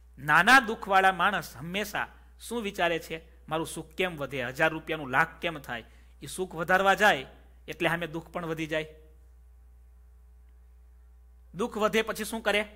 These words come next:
દુઃખ ઘટાડવા મહેનત કરે. દુઃખ ઘટાડવા મહેનત કરે એટલે પાછું સુખ પણ ઘટી જાય.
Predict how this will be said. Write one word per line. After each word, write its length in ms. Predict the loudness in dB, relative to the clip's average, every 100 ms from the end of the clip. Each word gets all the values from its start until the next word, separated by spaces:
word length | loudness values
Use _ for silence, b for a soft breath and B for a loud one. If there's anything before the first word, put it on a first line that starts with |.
| -20 -20 -20 -12
દુઃખ 220 | -10 -6
ઘટાડવા 380 | -4 2 4 4
મહેનત 300 | 2 -2 -4
કરે. 300 | -6 -6 -10 b b b
દુઃખ 240 | -6 -4 -4
ઘટાડવા 420 | -6 4 6 6
મહેનત 300 | 4 2 0
કરે 100 | 0
એટલે 140 | 0 0
પાછું 240 | -4 -4
સુખ 260 | -8 -10 -4
પણ 260 | 0 0 -2 -14 -20 -20 -20 -20 -18
ઘટી 300 | -16 -16 -18
જાય. 180 | -20